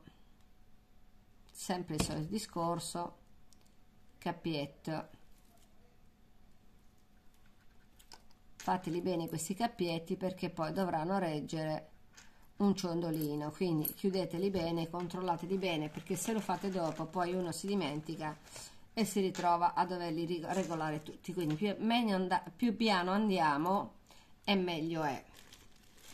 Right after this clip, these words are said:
Io solitamente nei video cerco di andare veloce e invece, eh, penso che sia meglio andare con calma,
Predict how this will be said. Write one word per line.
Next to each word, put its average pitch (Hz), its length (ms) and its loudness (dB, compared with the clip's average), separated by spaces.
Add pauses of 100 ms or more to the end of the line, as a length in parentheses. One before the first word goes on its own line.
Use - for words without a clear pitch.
(240)
Io 208 200 4
solitamente 185 720 0
nei 220 160 2
video 170 300 0
cerco 170 300 -2
di 170 120 -2
andare 165 280 2
veloce 175 680 -2
e 208 80 -4
invece, 156 640 -2 (880)
eh, 180 160 -2
penso 190 500 -2
che 170 100 -4
sia - 220 -4
meglio 170 400 0
andare 151 400 0
con 190 260 0
calma, 160 640 2